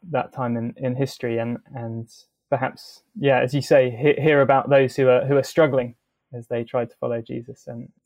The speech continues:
uh, yeah, wanting to make him known in, in those contexts. Skipping forward a, a little bit, perhaps from then, although perhaps directly following on, I'm, I'm not entirely sure of the story myself. I'm enjoying these conversations with people from the office because it's, it's funny the things I don't know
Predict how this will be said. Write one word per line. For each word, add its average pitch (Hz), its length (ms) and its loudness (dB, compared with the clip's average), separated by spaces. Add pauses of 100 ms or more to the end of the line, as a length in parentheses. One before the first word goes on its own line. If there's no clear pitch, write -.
uh, 117 160 -16 (240)
yeah, 123 180 -2
wanting 123 400 -8
to - 80 -12
make 120 220 -8
him 120 160 -8
known 120 260 -6
in, 120 200 -14
in 123 80 -10
those 117 200 -8
contexts. - 380 -16 (280)
Skipping 214 520 2
forward 175 320 6
a, 143 180 8
a 143 100 2
little 151 260 4
bit, 160 280 2
perhaps 151 440 -2
from 151 180 0
then, 175 460 4
although 139 400 4
perhaps - 400 -2
directly 135 420 2
following 123 320 0
on, 143 100 2
I'm, 120 220 -2
I'm 135 120 -2
not 143 180 2
entirely 131 420 0
sure 170 400 2 (160)
of 127 140 -10
the 131 80 -8
story 147 280 0
myself. 139 380 0
I'm 147 160 4
enjoying 170 340 2
these 123 160 -4
conversations 123 800 -2
with 135 140 -6
people 131 200 -2
from 127 160 -8
the 123 100 0
office - 460 -6
because 135 240 -6
it's, - 320 -8
it's 135 120 -10
funny 165 260 2
the 147 100 2
things 143 260 0
I 139 100 6
don't 147 240 4
know 123 180 -2